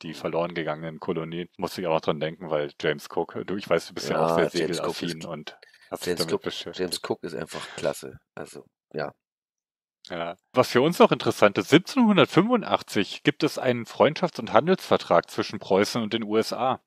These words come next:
Speaker 1: Friedrich der Große ist einer der ersten, der die U S A auch als neue
Speaker 2: Aha.
Speaker 1: Nation anerkennt. Ja. Es gibt dort einen Treaty of Amity and Commerce, der wurde am zehnten Sep-, zehnten September siebzehnhundertfünfundachtzig abgeschlossen. Und zwar,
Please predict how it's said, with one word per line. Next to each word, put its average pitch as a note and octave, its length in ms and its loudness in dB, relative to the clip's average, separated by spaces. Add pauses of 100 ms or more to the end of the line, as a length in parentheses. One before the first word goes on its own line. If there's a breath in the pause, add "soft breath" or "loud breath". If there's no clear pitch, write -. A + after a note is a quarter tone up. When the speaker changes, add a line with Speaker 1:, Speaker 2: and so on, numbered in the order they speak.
Speaker 1:
Friedrich - 420 0
der G#2+ 180 4
Große G#2+ 360 0
ist A#2 80 -4
einer A2 200 2
der G2 160 2
ersten, G#2 360 0
der G#2+ 100 6
die A2 100 -2
U G#2+ 140 -4
S G#2+ 160 -2
A G#2 220 2
auch A2 180 -4
als G#2+ 240 -8
neue G#2 240 4
Speaker 2:
Aha. G#2+ 100 2
Speaker 1:
Nation G#2+ 300 0
anerkennt. G2 640 -2 (840)
Ja. F2 200 -6 (300)
Es - 140 -12
gibt - 180 0
dort B2 100 0
einen G#2+ 160 0
Treaty - 400 4
of A2+ 100 6
Amity C#3 440 0
and B2 140 -4
Commerce, A2 520 0
der A#2 100 6
wurde A#2+ 160 4
am A2 80 -2
zehnten C#3+ 360 -2
Sep-, - 240 -8 (240)
zehnten C#3+ 280 -2
September B2+ 400 0
siebzehnhundertfünfundachtzig - 880 -6
abgeschlossen. - 640 -4
Und G3+ 240 4
zwar, - 580 2